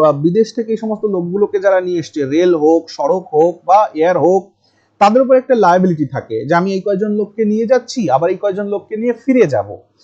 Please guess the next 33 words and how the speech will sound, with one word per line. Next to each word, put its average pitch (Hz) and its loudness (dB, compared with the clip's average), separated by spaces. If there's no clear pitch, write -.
দেখা 214 2
গেল 247 4
নেওয়া, 208 2
আ-, 185 0
আনার 233 4
সময় 196 -2
একশো 185 -2
জন 226 -4
এসছে, 226 -6
যাওয়ার 180 2
সময় 202 -8
আশি 170 -2
জন 170 -6
গেছে, 156 -2
কুড়ি 220 -2
জন 214 -2
কোথায় 208 -2
গেল 202 -2
তাহলে? 190 -2
এই 220 4
যে, 247 2
যে 262 2
লায়াবিলিটি 220 2
সেই 226 0
ক্যারিয়ার্সদের 214 4
উপরে 220 4
থাকতো, 196 -4
সেইটা 226 -4
থেকে 220 -8
না 277 -4
ছাড় 180 0
দেওয়া 156 2
হয়েছে, 113 -8